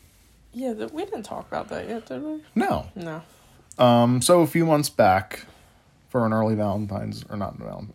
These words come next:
Speaker 2: for an early anniversary.
Speaker 1: Anniversary. Six months.
Speaker 2: Yeah.
Speaker 1: This was our early six-month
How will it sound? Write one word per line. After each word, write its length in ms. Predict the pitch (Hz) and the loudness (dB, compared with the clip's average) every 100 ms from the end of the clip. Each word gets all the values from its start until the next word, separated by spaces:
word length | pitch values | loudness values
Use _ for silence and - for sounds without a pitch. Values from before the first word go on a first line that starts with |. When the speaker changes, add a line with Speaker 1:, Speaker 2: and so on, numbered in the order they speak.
| - | -8
Speaker 2:
for 140 | 120 | -4
an 60 | 117 | 0
early 400 | 113 113 113 113 110 - | 2 2 2 0 -2 -6
anniversary. 720 | 123 107 - 101 98 98 101 | -2 0 0 -2 -2 -4 -4
Speaker 1:
Anniversary. 60 | 107 | -6
Six 320 | - - 160 | -8 -10 -10
months. 340 | 151 147 - - - | -8 -10 -10 -14 -2
Speaker 2:
Yeah. 240 | 220 - | -2 0
Speaker 1:
This 180 | 180 180 | -4 -4
was 200 | 180 175 | -2 -2
our 160 | 156 | -2
early 260 | - 165 156 | -2 -4 -4
six-month 560 | 170 170 - 185 160 | -6 -10 -10 -10 -12